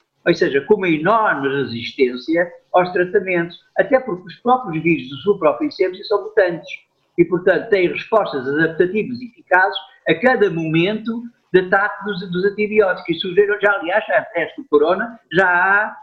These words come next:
eh, estirpes, eh, diferentes do, do inici-, do inicial. Portanto, é natural, não mudando os hábitos, porque vocês sabem que toda esta, se é verdade que toda esta situação aparece na China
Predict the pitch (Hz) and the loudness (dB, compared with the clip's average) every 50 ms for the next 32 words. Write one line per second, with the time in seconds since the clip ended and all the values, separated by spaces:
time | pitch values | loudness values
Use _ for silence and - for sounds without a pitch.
0 | _ - - 185 180 175 175 - - 214 214 220 220 220 208 202 196 190 214 - | _ 0 2 2 2 2 -2 -6 -4 -2 -2 -2 -2 -4 -6 -6 -6 -6 -4 2
1 | 185 175 180 196 202 202 - 190 196 202 208 208 - 226 202 185 208 202 208 208 | 2 2 2 2 -4 0 2 2 2 2 0 -4 -8 -16 -10 -6 -6 -4 -2 -2
2 | 208 208 202 - 185 202 202 196 190 202 196 - - _ - 185 196 196 190 202 | -4 -4 -6 -2 0 0 0 0 -4 -10 -20 -20 -14 _ 2 2 2 2 0 -8
3 | 196 - - 208 180 156 135 - - - - _ _ - 226 202 - 196 160 127 | -8 -2 2 2 2 2 0 -2 -8 -16 -20 _ _ -8 -6 0 2 2 2 0
4 | 120 - - _ _ - 220 226 220 208 190 185 - 160 143 113 101 95 98 107 | -4 -10 -16 _ _ 0 2 2 2 0 -2 -2 0 0 2 2 2 2 0 -4
5 | - - - _ _ _ _ _ - 175 202 208 196 190 196 240 254 240 226 185 | -6 -10 -18 _ _ _ _ _ 2 2 2 2 4 2 2 2 0 0 -4 0
6 | - 180 160 139 127 - 104 98 - - - - _ _ _ _ _ _ _ _ | 2 2 2 2 0 0 -4 -12 -14 -16 -20 -20 _ _ _ _ _ _ _ _
7 | _ _ - 185 180 175 175 - 156 147 139 135 139 131 123 143 139 120 139 135 | _ _ 4 4 4 4 2 0 0 2 4 2 2 2 0 -2 0 0 0 -2
8 | - - - - - 160 143 131 117 117 117 117 117 120 - - - - 156 147 | 0 -2 -2 0 2 2 2 2 0 -4 -6 -6 -8 -10 -12 -14 -8 -2 0 2
9 | 131 123 117 117 117 120 170 175 160 151 156 147 143 139 135 - - - 117 110 | 2 4 2 2 2 2 0 0 2 4 2 2 2 2 -2 -4 -6 -4 -4 -4
10 | 104 92 - - _ _ _ - - 151 170 226 - - 165 - 127 107 95 87 | -4 -6 -10 -16 _ _ _ -2 2 2 2 2 0 -2 0 2 2 2 2 0
11 | 85 - - - _ _ _ _ _ _ - 156 143 143 143 202 196 175 180 185 | -4 -6 -12 -20 _ _ _ _ _ _ 0 0 0 2 4 2 4 4 4 2
12 | 180 185 185 185 185 - - - - 196 175 180 - - - 151 135 131 131 131 | 2 2 0 -2 -4 -8 -10 -8 -8 -10 -8 -8 -8 0 2 2 2 2 0 0
13 | 139 143 160 180 - - - 147 135 - - 120 104 92 90 90 90 | 0 0 0 0 -2 -2 -6 -6 -6 -4 -6 -6 -6 -8 -10 -14 -18